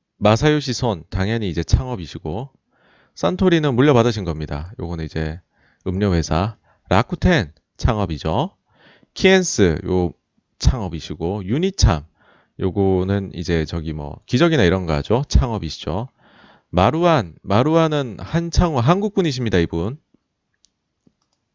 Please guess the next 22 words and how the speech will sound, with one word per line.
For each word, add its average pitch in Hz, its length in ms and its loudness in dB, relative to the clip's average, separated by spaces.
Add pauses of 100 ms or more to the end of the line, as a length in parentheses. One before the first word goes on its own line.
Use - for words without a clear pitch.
(360)
파친코 117 760 2
일본에서 90 720 0 (120)
가장 101 300 0
크게 110 320 0
하시는, 85 560 -4 (580)
네, - 100 -12 (180)
이 107 200 -2 (640)
검색해서 127 460 4
들어가시면 92 500 2
한국말이 131 380 0
다 - 180 -2
나옵니다, 80 400 -4
이렇게. - 280 -12 (1160)
네, - 120 -8 (320)
하여튼, 85 440 -10 (1200)
네, 78 300 -2 (160)
그 85 260 -4
한창호 117 420 2
마루안 85 360 4
회장님에 92 920 0
관한 76 300 -4
사항들 90 500 0